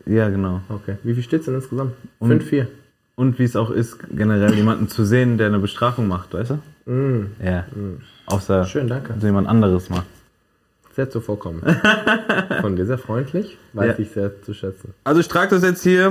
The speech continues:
Speaker 2: Genau.
Speaker 1: ähm, für alle, die leider nicht
Speaker 2: Genau.
Speaker 1: mich sehen, uns sehen.
Speaker 2: Heute die Strafe, nächste Folge nochmal Strafe.
Speaker 1: Schaltet mal ein und guckt, was ich hier anhab.
Speaker 2: Super.
Speaker 1: Ja.
Speaker 2: Ja, perfekt. Also für all diejenigen, die nur zuhören und gerade im Auto sitzen, äh, Bruno hat um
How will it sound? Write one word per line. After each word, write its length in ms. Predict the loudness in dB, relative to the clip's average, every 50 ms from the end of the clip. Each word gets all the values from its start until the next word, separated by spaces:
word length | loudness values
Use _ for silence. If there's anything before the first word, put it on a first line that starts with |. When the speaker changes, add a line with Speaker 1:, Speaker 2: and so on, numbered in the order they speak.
| 2 2 2
Speaker 2:
Genau. 240 | 2 2 4 4 2
Speaker 1:
ähm, 80 | 2
für 140 | 2 2 2
alle, 160 | 2 2 2 2
die 80 | 2
leider 260 | 4 4 4 4 2
nicht 460 | 2 0 -2 -6 -8 -14 -18 -18 -18 -14
Speaker 2:
Genau. 160 | -10 -6 -2 0
Speaker 1:
mich 240 | 0 0 0 -2
sehen, 360 | -2 0 2 4 4 4 2 2
uns 240 | 0 0 -2 0 2
sehen. 260 | 2 2 4 2 2
Speaker 2:
Heute 280 | 2 2 2 2 0 0
die 100 | -2 -2
Strafe, 360 | -4 -4 -4 -2 -2 0 0 2
nächste 300 | 2 2 0 -2 -6 -2
Folge 240 | 0 0 2 2
nochmal 340 | 0 0 -2 -4 -4 -6 -6 -6
Strafe. 560 | -8 -6 -4 -4 -4 -4 -4 -6 -8 -8 -8 -10
Speaker 1:
Schaltet 380 | -2 0 0 2 2 0 2 2
mal 160 | 2 2 2
ein 380 | 2 2 2 4 2 2 0 -4 -10 -16 -20 -20 _ _ _ -6
und 140 | -4 -4 -2
guckt, 300 | 0 -2 -2 -2 -2 -2
was 120 | -2 -2
ich 60 | 0 -2
hier 140 | -2 0
anhab. 280 | 0 0 0 -2 -4 -6 -8 -14 -20 -20 _ _ _ -4
Speaker 2:
Super. 320 | -4 -2 0 -2 -4 -4 -6 -12 -20 -20 -8
Speaker 1:
Ja. 220 | -2 -2 0 0 -2 -6 -14 _ _ _
Speaker 2:
Ja, 140 | -2 0 0
perfekt. 480 | 0 -2 -2 0 -2 -2 -2 -6 -4 0
Also 200 | 4 4 4 4
für 120 | 4 4
all 80 | 4 6
diejenigen, 260 | 6 6 4 4 4
die 100 | 4 4
nur 180 | 4 4 2
zuhören 300 | 4 2 4 4 4 4
und 60 | 2 2
gerade 180 | 0 0 0
im 60 | 2
Auto 200 | 0 0 0 -2
sitzen, 480 | 0 0 0 0 0 -2 -2 0 0 0
äh, 220 | 0 0 2 2 0
Bruno 300 | 0 2 2 2 4 2
hat 240 | 2 0 -2 -4 -8 -14 -18 -20 _ _
um 360 | 0 2 4 4 2 0 -2